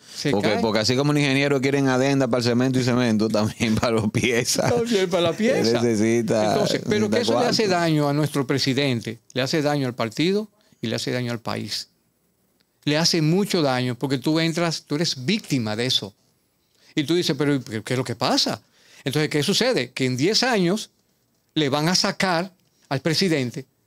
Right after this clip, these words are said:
Speaker 1: el hecho de que están chocando los trenes, de que el subsidio sigue aumentando, de que, por ejemplo,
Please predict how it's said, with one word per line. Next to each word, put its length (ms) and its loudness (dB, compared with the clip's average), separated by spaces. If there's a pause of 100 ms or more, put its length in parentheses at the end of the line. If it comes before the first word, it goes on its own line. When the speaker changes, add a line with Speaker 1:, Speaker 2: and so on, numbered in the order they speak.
(500)
Speaker 1:
el 140 0
hecho 220 0
de 100 0
que 60 -4
están 200 -4
chocando 340 -4
los 140 -8
trenes, 460 -2 (1120)
de 200 -2
que 180 0
el 100 0
subsidio 720 0
sigue 240 2
aumentando, 760 0 (1500)
de 320 -2
que, 500 0
por 160 0
ejemplo, 560 0